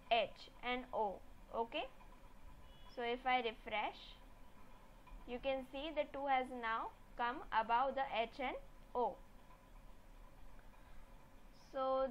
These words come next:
this was all about the font formatting. So now let's focus on the phrase formatting.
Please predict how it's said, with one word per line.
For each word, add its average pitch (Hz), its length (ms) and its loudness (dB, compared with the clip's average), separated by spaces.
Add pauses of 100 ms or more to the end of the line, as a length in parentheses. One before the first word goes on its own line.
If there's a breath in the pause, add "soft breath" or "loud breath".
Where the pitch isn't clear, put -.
(120)
this 302 220 8
was 320 380 8
all 269 180 12 (100)
about 269 380 10
the 294 120 6 (100)
font 277 340 8 (100)
formatting. 285 600 8 (800)
So 277 80 4 (100)
now 277 280 8 (100)
let's 302 260 8 (100)
focus 262 400 2
on 247 200 2 (880)
the 247 160 10 (680)
phrase 330 300 6 (140)
formatting. 220 580 6